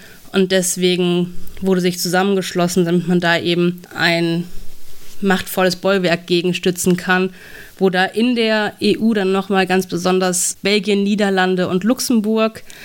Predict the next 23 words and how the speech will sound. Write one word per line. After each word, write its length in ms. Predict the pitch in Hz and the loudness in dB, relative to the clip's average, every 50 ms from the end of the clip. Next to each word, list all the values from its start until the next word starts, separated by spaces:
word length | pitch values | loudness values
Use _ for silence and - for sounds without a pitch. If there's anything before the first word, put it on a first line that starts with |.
| - - - - - | -20 -20 -20 -4 -2
ganz 220 | 202 196 202 196 | 0 0 0 0
stark 240 | - 202 190 190 185 | 0 0 0 0 0
drin 240 | - 196 196 190 180 | 0 0 0 2 2
waren, 220 | 185 185 185 180 | 2 0 2 2
weil 140 | 180 180 180 | 0 0 0
die 200 | 165 185 185 180 | 0 0 0 2
als 180 | 170 180 175 | 0 0 -2
kleine 320 | - - 208 196 208 214 202 | -2 -2 0 0 2 2 0
Länder 300 | 196 190 190 190 190 180 | 0 0 0 0 0 0
festgestellt 560 | 180 196 185 185 - - - 190 180 180 - | 0 -2 -2 -2 -2 0 0 0 2 2 0
hatten, 360 | 180 180 180 185 180 180 180 - - - - - - - - - - - - - - - | -2 0 2 2 0 0 -2 -4 -12 -20 -20 -20 -20 -20 -20 -20 -20 -20 -20 -14 -4 -2
ähm, 520 | 175 180 180 175 170 175 170 170 170 175 - - - - - - - - - - - - - - - - | 0 2 2 2 0 0 0 -2 -2 -4 -8 -14 -16 -18 -18 -20 -20 -20 -20 -20 -20 -18 -16 -12 -6 -4
alleine 360 | 208 190 190 190 208 214 202 | -2 0 0 2 2 0 0
können 220 | - 214 202 196 | 0 0 0 0
uns 120 | 190 190 - | 0 0 0
auch 180 | - 185 185 | -2 0 2
unsere 220 | 196 196 180 185 180 | 2 2 2 0 -2
starken 380 | - - 185 175 190 - 196 | 0 0 0 0 2 0 -2
großen 300 | 185 - 180 180 185 185 | 0 0 0 0 2 2
Nachbarn 380 | 185 214 220 - - 208 202 202 | 2 0 0 0 0 0 0 2
nicht 160 | 196 190 - | 0 0 0
helfen, 340 | 202 190 196 190 - 190 175 | 0 0 0 2 2 0 0
weswegen 540 | 175 175 180 180 175 180 180 180 180 180 | 0 0 0 0 0 2 2 0 -2 -4